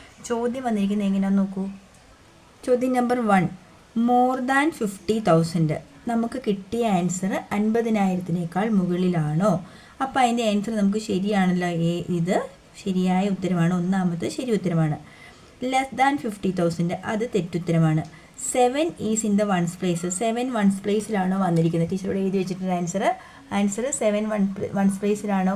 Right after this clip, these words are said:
ഒരിക്കലുമല്ല. സെവൻ എന്ന് പറയുന്നത് ടെൻസ് പ്ലേസിൽ. അപ്പോൾ അത് ഈ ലഭിച്ചിരിക്കുന്ന ആൻസർ അൻപത്തി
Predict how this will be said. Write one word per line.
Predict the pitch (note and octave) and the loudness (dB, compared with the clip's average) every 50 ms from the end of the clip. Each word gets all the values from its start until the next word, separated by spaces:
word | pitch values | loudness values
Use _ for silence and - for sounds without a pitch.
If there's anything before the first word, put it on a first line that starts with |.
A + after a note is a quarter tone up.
| G3 - | -2 -4
ഒരിക്കലുമല്ല. | F#3 F#3 F#3 - F3 F3 E3+ E3 F3 E3+ - | -4 -6 -4 -2 -2 0 0 -2 -2 -2 -4
സെവൻ | F#3 F3+ F3 F3+ | -4 -4 -2 -2
എന്ന് | F#3 F#3 F3+ | 0 0 0
പറയുന്നത് | F3 F#3 A3 D4+ D#4+ - | -2 -2 -6 -6 -4 0
ടെൻസ് | B3 G3 G3 G3 - - | 2 2 2 2 0 -2
പ്ലേസിൽ. | E3 E3 E3 F3+ E3+ F3 | 0 0 0 -2 -4 -6
അപ്പോൾ | F3 - A3 B3+ B3+ - - G3 | -4 -2 -4 -4 -2 -2 -2 0
അത് | G3 G3+ G3+ G3 - - - - - A#3 | 0 0 -2 -4 -12 -20 -18 -8 -6 -4
ഈ | A#3+ A#3 - - | -4 -4 -4 -2
ലഭിച്ചിരിക്കുന്ന | G#3+ G3+ F#3+ G3+ G3 - A3 A3 G#3 A3+ A#3 A#3+ B3 A3+ G3+ F#3 | -2 0 0 0 0 -2 -6 -6 -4 -2 -2 0 2 2 2 2
ആൻസർ | F3+ F#3 F3+ - - - G3 A3 - - - - G#3 | 2 2 0 -2 -4 -6 -4 -4 -4 -6 -4 -4 0
അൻപത്തി | G#3 G3+ G3+ G3+ G3 G3 - - G3+ | 2 2 2 2 0 -4 -6 -4 -2